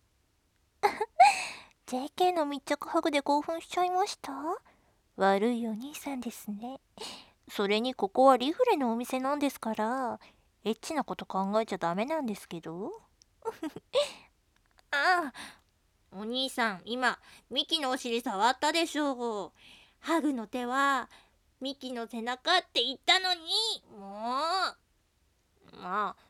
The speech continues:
スカートの上からだったら、お尻触ってもいいけど、これも、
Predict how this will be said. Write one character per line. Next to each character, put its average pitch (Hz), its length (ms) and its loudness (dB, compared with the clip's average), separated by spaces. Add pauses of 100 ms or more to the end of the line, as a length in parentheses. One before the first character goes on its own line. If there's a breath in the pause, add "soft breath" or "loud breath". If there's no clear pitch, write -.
(140 soft breath)
ス - 180 -20
カ 294 120 -4
ー 370 180 8
ト 311 100 0
の 226 200 -2
上 262 120 0
か 240 140 -2
ら 226 100 -4
だ 196 120 -6
っ 190 40 -8
た 196 200 -8
ら、 240 300 6
お - 100 -16
尻 202 260 -6
触 202 220 -4
っ 202 40 -4
て 214 140 -8
も 185 160 -8
い 196 80 -8
い 190 40 -14
け 185 140 -10
ど、 170 280 -16 (720 soft breath)
こ 202 120 -6
れ 262 160 -2
も、 359 300 2